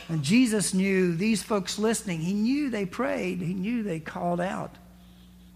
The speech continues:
But he says, "When you do, there's a, there's a way that, that I want you to learn how to pray." In my, uh, daily Bible readings, do you guys have your plan for the year,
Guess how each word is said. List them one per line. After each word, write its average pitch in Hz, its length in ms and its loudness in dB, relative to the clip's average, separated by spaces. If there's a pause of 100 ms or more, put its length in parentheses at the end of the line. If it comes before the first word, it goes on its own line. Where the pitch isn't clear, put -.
But 170 100 -2
he 175 60 -2
says, 165 320 -2
"When 214 200 4
you 247 120 6
do, 262 400 2
there's 180 220 0
a, 175 100 0 (240)
there's 202 140 -2
a 196 80 0
way 202 240 0
that, 190 180 -2 (680)
that 185 80 -2
I 185 60 0
want 196 200 -4
you 185 80 2
to 180 60 2
learn 180 260 2
how 147 220 -4
to 139 80 -8
pray." 123 360 -12 (1300)
In 185 220 4
my, 170 280 4
uh, 160 260 0 (680)
daily 185 300 4
Bible 175 380 4
readings, 165 380 -2
do 165 40 -2
you 190 80 0
guys 180 240 2
have 170 300 -2
your 165 180 -2
plan 180 400 -4
for 180 140 -4
the 170 80 -4
year, 190 400 -4